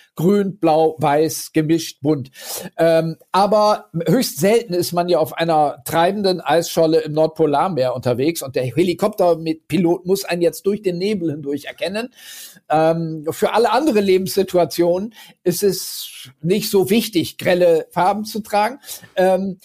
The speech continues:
es kann sogar hilfreich sein, wenn man zum Beispiel Tiere beobachten will. Also der Jäger trägt ja nicht umsonst eher grüne Kleidung,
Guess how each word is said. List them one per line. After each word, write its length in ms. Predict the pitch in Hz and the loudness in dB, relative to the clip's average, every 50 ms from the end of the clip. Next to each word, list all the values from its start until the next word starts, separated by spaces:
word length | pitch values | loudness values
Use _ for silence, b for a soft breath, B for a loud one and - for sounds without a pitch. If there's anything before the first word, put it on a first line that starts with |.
| b b _ | b b _
es 160 | 202 196 214 | -4 -2 0
kann 180 | 254 320 349 247 | 0 0 0 2
sogar 180 | 240 233 220 214 | 2 2 2 4
hilfreich 440 | 240 294 - - 202 180 175 143 | 4 2 2 2 2 2 2 2
sein, 220 | - 165 175 226 208 | 0 0 -2 0 0
wenn 120 | 196 214 | 0 2
man 100 | 226 226 220 | 2 0 0
zum 120 | 247 240 | 2 2
Beispiel 280 | 233 220 220 220 262 - | 2 0 0 -2 -2 0
Tiere 300 | - 262 240 175 175 147 | 2 2 2 2 2 2
beobachten 520 | 160 156 156 143 147 131 - - 139 113 | 2 0 2 0 0 -2 -2 -6 -8 -4
will. 280 | 127 143 180 214 233 b b b b b _ - | -2 0 0 0 -2 b b b b b _ -2
Also 300 | 143 160 143 117 147 120 | 0 0 0 0 -2 -2
der 200 | 101 147 143 127 | 0 0 0 0
Jäger 580 | 107 143 151 170 175 170 208 185 190 185 - | 0 2 2 2 2 2 2 2 2 2 0
trägt 300 | - - - 160 160 - | -2 -2 -2 -2 -2 -2
ja 100 | 160 156 | -2 -2
nicht 320 | 151 160 165 165 - - - | 0 0 -2 -2 -4 -8 -8
umsonst 640 | - 131 123 110 104 131 156 165 202 220 - - - | -6 -6 -4 -2 0 0 0 0 -2 -4 -8 -6 -2
eher 260 | 156 165 151 139 139 | 0 2 2 2 0
grüne 400 | 120 104 117 131 147 160 170 170 | -2 -4 -2 0 0 0 0 0
Kleidung, 540 | 165 - 156 151 143 147 151 170 170 214 B | -2 0 0 0 0 2 2 0 -2 -2 B